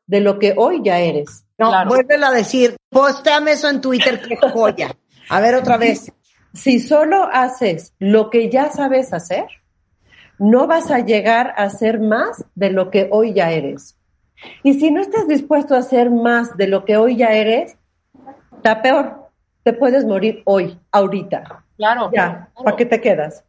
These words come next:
Speaker 3: Exacto.
Speaker 1: Entonces, si no estás dispuesto a aprender algo más, si no estás dispuesto a hacer cosas diferentes, si no estás dispuesto a desarrollarte más,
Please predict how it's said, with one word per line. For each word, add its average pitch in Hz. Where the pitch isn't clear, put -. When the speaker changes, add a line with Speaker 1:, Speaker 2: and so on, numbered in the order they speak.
Speaker 3:
Exacto. 254
Speaker 1:
Entonces, 277
si 285
no 294
estás 302
dispuesto 247
a -
aprender 214
algo 208
más, 185
si 247
no 269
estás 277
dispuesto 240
a 220
hacer 220
cosas 202
diferentes, 196
si 254
no 269
estás 339
dispuesto 226
a 240
desarrollarte 196
más, 208